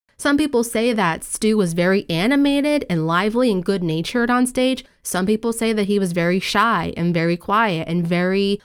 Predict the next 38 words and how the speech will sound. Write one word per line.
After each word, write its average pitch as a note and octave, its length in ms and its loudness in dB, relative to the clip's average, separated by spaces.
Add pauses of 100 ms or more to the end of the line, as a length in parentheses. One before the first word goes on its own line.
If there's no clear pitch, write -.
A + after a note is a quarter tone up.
(120)
aware F#3+ 540 2
of G#3 80 2
the G3 60 0
fact E3 340 -4
that E3+ 120 -2
he F#3+ 160 0
was E3+ 420 0
a E3 140 0
not E3 380 0
great G3 320 -4
bass A3 260 0
player D#3 400 -2 (500)
and F3 140 0
that E3 140 -2
he F#3 140 0
turned F3 280 -4
his F#3+ 140 0
back F3 280 -2
to G3 120 -2
the E3 160 2
audience. - 540 -4 (320)
So E3+ 300 0
whatever A#3 420 2
it A#3+ 60 2
is A#3+ 140 0
that G3+ 120 0
you G#3+ 180 4
wanna G#3+ 260 4
believe, E3+ 480 0
the E3 340 0
truth A3+ 300 -2
must G3+ 220 -2
be F#3 80 0
somewhere F3+ 420 2
in F3 100 4
the E3+ 60 4
middle. E3+ 400 0 (380)
So D#3 540 -4